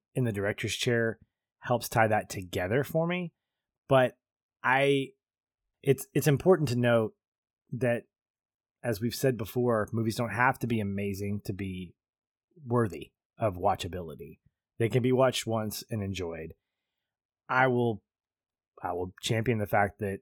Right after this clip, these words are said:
it's too long in some <laughs> places. I think that there's a lot that can be cut out. And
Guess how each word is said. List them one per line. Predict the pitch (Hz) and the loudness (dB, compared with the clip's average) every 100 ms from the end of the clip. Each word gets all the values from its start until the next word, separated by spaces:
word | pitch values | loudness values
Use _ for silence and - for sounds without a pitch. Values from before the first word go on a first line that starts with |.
| - | -8
it's | 104 - | -8 -6
too | - | 0
long | 110 104 127 160 - | 2 2 0 -2 -2
in | 156 143 | 0 2
some | 165 151 | 2 0
<laughs> | |
places. | 175 160 - 226 214 - | 0 0 2 2 4 2
I | 101 | 2
think | 127 113 | 0 -2
that | 117 - | -2 0
there's | 113 107 | 2 2
a | |
lot | 104 107 107 | 2 0 0
that | 104 | -4
can | 110 | -4
be | 101 | -2
cut | - 104 | 0 2
out. | 110 139 147 _ _ _ - | 4 4 2 _ _ _ -4
And | 143 123 117 | 0 0 0